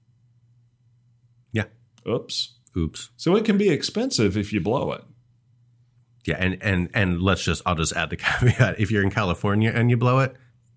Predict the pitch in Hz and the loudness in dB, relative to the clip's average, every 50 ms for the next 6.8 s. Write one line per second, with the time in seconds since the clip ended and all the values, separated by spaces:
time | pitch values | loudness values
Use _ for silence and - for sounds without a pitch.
0 | _ _ _ _ - - 104 98 95 90 - 80 71 65 - 65 64 - - 64 | _ _ _ _ -2 -2 0 2 0 0 -2 -2 -6 -4 -6 -6 -8 -8 -8 -8
1 | - - - 123 117 113 110 95 80 76 73 85 80 78 117 127 117 104 98 87 | -6 -2 0 2 4 4 2 2 0 -4 -8 -8 -2 0 2 2 2 2 0 0
2 | 90 90 80 71 67 - 69 65 - - - 67 60 60 - - - - _ _ | 0 0 0 0 0 -2 -4 -6 -6 -8 -6 -6 -6 -8 -10 -12 -16 -20 _ _
3 | _ _ _ _ _ _ _ _ _ _ _ _ _ _ _ _ _ _ _ _ | _ _ _ _ _ _ _ _ _ _ _ _ _ _ _ _ _ _ _ _
4 | _ _ _ _ _ _ _ _ - - 69 65 - - - 113 104 95 90 80 | _ _ _ _ _ _ _ _ -10 -6 -6 -6 -4 -2 0 2 2 2 2 0
5 | - 85 69 67 - - 80 69 65 62 62 60 - 65 58 - _ _ _ _ | 0 -2 -2 -2 -4 -4 -4 -4 -4 -8 -12 -12 -12 -12 -12 -14 _ _ _ _
6 | _ _ - _ _ _ _ _ - 131 131 131 123 107 87 | _ _ -20 _ _ _ _ _ -6 -4 -2 0 0 -2 -2